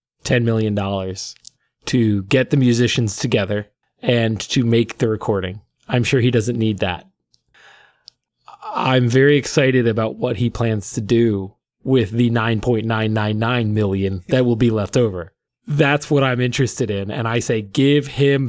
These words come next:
this money. Give it to him. Give him this money. Every red cent. I wanna see what Devin Townsend would do with ten million dollars and a symphony orchestra. I would, I would sooner contribute to that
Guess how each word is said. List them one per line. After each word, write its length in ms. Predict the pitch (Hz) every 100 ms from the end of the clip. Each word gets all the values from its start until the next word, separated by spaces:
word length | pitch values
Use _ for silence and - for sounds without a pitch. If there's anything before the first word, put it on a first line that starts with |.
| 101
this 340 | 220 127 -
money. 500 | 117 120 139 127 90 _ _ _
Give 160 | 160 208
it 120 | -
to 200 | 185 160
him. 120 | 120 -
Give 140 | 175
him 140 | 196 190
this 160 | 165
money. 320 | 175 175 135 113
Every 520 | 160 170 208 185 - _ _
red 280 | 139 165 208
cent. 460 | - - 165 131 - -
I 180 | - 175
wanna 260 | 190 175
see 400 | 151 - 156 151 - - -
what 200 | 151 156
Devin 260 | 156 151 143
Townsend 400 | 143 135 135 127
would 140 | 127
do 180 | 139 123
with 240 | 120 -
ten 240 | - 160 160
million 240 | 185 190
dollars 480 | 165 123 120 117 - - -
and 140 | 131
a 60 | 135
symphony 420 | 151 123 139 127
orchestra. 540 | 110 - 104 - 98 _ _ _ -
I 240 | 143 165
would, 200 | 165 151 -
I 160 | 156 156
would 180 | 208 185
sooner 380 | - 190 185 175
contribute 540 | 170 - 156 151 151
to 140 | 151
that 420 | 120 127 135 185